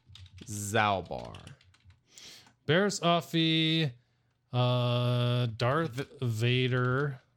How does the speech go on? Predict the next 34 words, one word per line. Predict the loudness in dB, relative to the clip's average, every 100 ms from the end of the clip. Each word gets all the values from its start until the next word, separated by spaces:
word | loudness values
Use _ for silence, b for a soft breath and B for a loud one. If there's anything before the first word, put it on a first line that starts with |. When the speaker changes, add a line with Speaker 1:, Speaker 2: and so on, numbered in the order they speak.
| _ _ _ _ _ _ _ _
Speaker 1:
R | 2 2
J | 2 0 0
T | 0 0 0 -2 -8 _ -6
and | -4 -2
Zalbar. | 0
Speaker 2:
R | 2 2
J | 2 0 0
T, | 0 0 2 2 2 -2 -6 -18 -18
Zalbar. | -6 -2 0 0 -2 -4 -6 -4 0 2 0 2
All | 2
right. | 4 2 -2 _
Uh, | 0 2 2 2 0 -2
if | -4
you | 4
don't | 6 6
know | 6
how | 6 4 4
the | 2 2 4 2 -2
Twitch | -4 2 2 2 -2 -2 -8 _ _ _ 0
polls | 2 2 -2 2
work, | 2 2 -2 B B B
in | 2 2
chat | 6 6 6
at | 0 -4
the |
top, | 0 2 2 2
it'll | -4
pop | 0 0 2
up | -2 -2
saying | 0 2
there's | 2 0
a | 0
new | 0
poll. | 2 4 4 4 -2